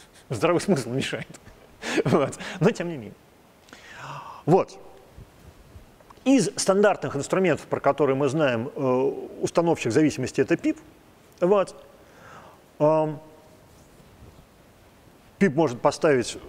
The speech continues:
как мы уже говорили, кажется, в прошлый раз, мы можем создать чистое окружение. А мы говорили в прошлый раз про окружение?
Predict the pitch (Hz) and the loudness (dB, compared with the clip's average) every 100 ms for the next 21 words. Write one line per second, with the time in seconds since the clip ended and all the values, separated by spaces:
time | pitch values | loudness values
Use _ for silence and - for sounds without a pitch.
0 | - - - 151 156 131 135 160 147 - | -18 -8 0 2 4 4 4 4 2 0
1 | 139 110 - - - 147 127 117 - - | -2 -4 -8 -8 -6 -2 0 0 -4 -14
2 | - _ _ _ _ _ _ _ - - | -20 _ _ _ _ _ _ _ -20 -20
3 | - - _ _ _ _ 156 147 147 139 | -20 -20 _ _ _ _ 0 4 4 2
4 | 131 - 120 147 131 - - - - - | 0 0 4 2 2 -8 -16 -20 -4 0
5 | 165 135 120 135 127 147 117 113 - - | 0 0 2 2 2 2 0 -4 -10 -20
6 | - _ _ _ - _ _ _ _ _ | -20 _ _ _ -20 _ _ _ _ _
7 | _ _ _ _ - - - 143 160 285 | _ _ _ _ -20 -12 -2 0 4 2
8 | 269 - 180 131 117 - 117 123 120 120 | 2 -2 -2 0 -2 -4 -8 -6 -6 -8
9 | 98 101 | -10 -14